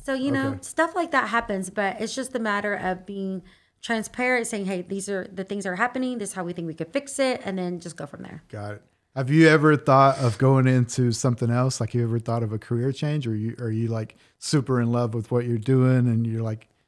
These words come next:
Speaker 2: set, like, "This is what I wanna do forever"?
Speaker 1: You know,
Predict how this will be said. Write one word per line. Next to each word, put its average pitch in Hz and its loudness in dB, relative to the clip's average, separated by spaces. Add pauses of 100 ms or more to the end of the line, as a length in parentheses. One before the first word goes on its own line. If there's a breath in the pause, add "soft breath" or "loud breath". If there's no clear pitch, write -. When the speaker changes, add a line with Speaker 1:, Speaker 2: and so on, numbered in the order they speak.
(120)
Speaker 2:
set, 117 -2
like, 107 -6
"This 110 -4
is 98 -8
what 110 0
I - -2
wanna 107 -2
do 107 -4
forever"? 107 -6 (680)
Speaker 1:
You 262 0
know, 311 2